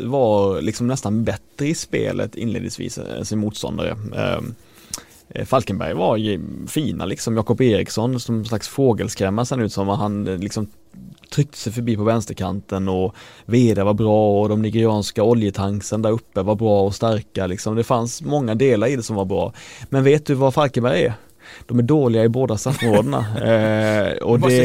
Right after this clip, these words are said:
Speaker 2: säga detta med större
Speaker 1: <laughs> emfas.
Speaker 2: Ja, precis.
Speaker 1: Eh, nej, men de gör ju jättemycket individuella misstag i avgörande lägen, och det gör de ju också för att Djurgården pressar dem ganska bra. Men jag, jag, på samma sätt som att Malmö var kloka borta mot Blåvitt nu, så tycker jag Djurgården var ganska kloka borta mot Falkenberg. Jag tror inte det gjorde så mycket att Astrid var borta just i den här matchen till exempel, utan de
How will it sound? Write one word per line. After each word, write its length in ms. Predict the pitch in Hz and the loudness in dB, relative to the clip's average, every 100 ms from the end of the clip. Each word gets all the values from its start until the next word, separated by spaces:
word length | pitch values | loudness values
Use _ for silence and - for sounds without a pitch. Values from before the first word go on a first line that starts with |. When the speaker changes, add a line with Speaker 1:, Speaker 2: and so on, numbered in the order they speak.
| 123 | 6
Speaker 2:
säga 260 | 117 120 127 | 6 4 6
detta 200 | 127 120 | 6 6
med 100 | 120 | 4
större 520 | 165 - 170 147 120 | 4 2 2 0 -2
Speaker 1:
<laughs> 60 | - | 0
emfas. 680 | 143 127 123 123 - - - 143 | 2 4 4 4 2 -6 -6 -4
Speaker 2:
Ja, 160 | 147 139 | -2 -2
precis. 180 | 131 147 | -4 -2
Speaker 1:
Eh, 320 | 143 135 139 | 4 6 6
nej, 100 | 147 | 4
men 20 | 151 | 4
de 100 | 147 | 6
gör 100 | 165 | 6
ju 80 | 139 | 6
jättemycket 420 | 139 - 117 113 120 | 6 4 0 0 2
individuella 320 | 120 113 107 | 4 4 4
misstag 400 | 117 - 104 107 | 0 0 0 4
i 20 | |
avgörande 340 | 110 107 98 | 4 4 2
lägen, 320 | 104 101 90 90 | 2 2 0 0
och 80 | |
det 80 | 113 | 4
gör 100 | 147 | 4
de 60 | 127 | 4
ju 40 | 117 | 2
också 140 | 101 | 0
för 60 | 101 | -6
att 100 | - | -2
Djurgården 340 | 110 85 87 | -2 0 -4
pressar 320 | 107 120 - | -2 -2 -2
dem 60 | 113 | -2
ganska 200 | 160 139 | -2 0
bra. 160 | 107 98 | 0 0
Men 120 | 135 | 4
jag, 180 | 165 156 | 6 6
jag, 340 | 147 107 151 | 2 -2 -6
på 100 | 170 | -4
samma 240 | 202 170 | 0 0
sätt 120 | 202 - | -2 -2
som 100 | 139 | -2
att 80 | |
Malmö 460 | 147 156 147 104 117 | 2 2 2 2 0
var 200 | 175 151 | 0 -2
kloka 800 | - 151 151 123 - 113 104 107 - - - | -2 0 0 -2 -6 -4 -4 -6 -10 -16 -8
borta 320 | 123 123 117 | -6 -4 -2
mot 140 | 113 | -2
Blåvitt 380 | 123 131 107 - | 2 2 2 -2
nu, 100 | 156 | -6
så 80 | - | -6
tycker 180 | 123 117 | -4 -2
jag 80 | |
Djurgården 320 | 131 120 104 120 | -2 -2 -2 -2
var 80 | |
ganska 240 | 139 139 123 | -6 -6 -8
kloka 440 | - 127 107 113 | -4 -4 -4 -6
borta 300 | 110 110 - | -6 -8 -8
mot 200 | 101 107 | -8 -4
Falkenberg. 500 | - 127 - 107 101 | 0 0 -2 -6 -4
Jag 100 | 123 | -4
tror 80 | 151 | -2
inte 120 | 147 | -2
det 60 | 131 | 2
gjorde 280 | 151 123 107 | 4 2 0
så 80 | |
mycket 160 | 147 117 | -2 -2
att 140 | - | -2
Astrid 340 | 113 117 - 110 | -4 -4 -6 -4
var 60 | 110 | -2
borta 300 | 120 - 107 | -4 -4 -4
just 200 | 107 107 | -2 -4
i 20 | |
den 100 | 110 | -4
här 100 | 131 | -2
matchen 300 | - - 107 | -4 -6 -8
till 100 | 104 | -8
exempel, 380 | - - 101 101 | -8 -8 -8 -6
utan 200 | 110 110 | -2 0
de 200 | 110 | -2